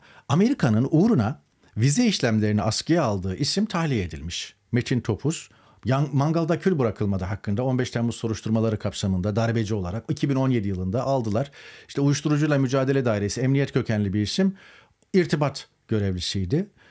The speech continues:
A B D Başkonsolosluğu ayağa kalktı falan filan. İki ülke ilişkileri gerildi ve o sene,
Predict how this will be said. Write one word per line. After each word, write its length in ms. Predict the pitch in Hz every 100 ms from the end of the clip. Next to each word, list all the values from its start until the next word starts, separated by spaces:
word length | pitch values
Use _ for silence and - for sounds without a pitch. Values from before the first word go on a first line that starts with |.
| _ -
A 180 | 127
B 120 | 143 151
D 100 | 151
Başkonsolosluğu 760 | 147 - 135 139 135 - 139
ayağa 260 | 127 135 135
kalktı 320 | 95 - 95
falan 280 | - 110 107
filan. 240 | 123 156
İki 160 | 127 170
ülke 220 | 147 151
ilişkileri 420 | 147 - 151 147
gerildi 340 | 156 165 214
ve 60 | 208
o 140 | 156
sene, 400 | 214 220 117 165